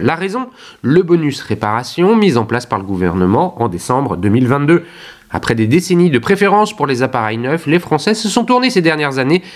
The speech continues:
vers les objets réparés. Si la prise de conscience écologique y est pour beaucoup, l'inflation récente a également contribué à cette tendance. L'allongement de vie des produits permettant de réduire les dépenses.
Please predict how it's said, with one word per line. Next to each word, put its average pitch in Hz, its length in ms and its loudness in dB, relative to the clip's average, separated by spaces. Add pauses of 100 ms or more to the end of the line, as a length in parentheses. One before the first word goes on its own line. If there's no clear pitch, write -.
(180)
vers 123 140 2
les 113 160 -2
objets 117 200 0
réparés. 170 520 -2 (280)
Si - 180 -8
la 170 100 -4
prise 131 380 -2 (200)
de 120 120 2
conscience 226 420 0
écologique 202 720 2
y 180 160 6
est 117 80 4
pour - 160 -10
beaucoup, 117 280 2
l'inflation 160 460 0
récente 196 400 0
a 165 60 0
également 135 300 0
contribué 123 460 0
à 98 40 2
cette 95 220 -6
tendance. 160 400 0 (320)
L'allongement 185 500 2
de 180 80 6
vie 185 180 2
des 185 120 4
produits 160 420 0
permettant 123 400 -2
de 147 80 0
réduire 104 380 2
les 160 80 2
dépenses. 170 480 0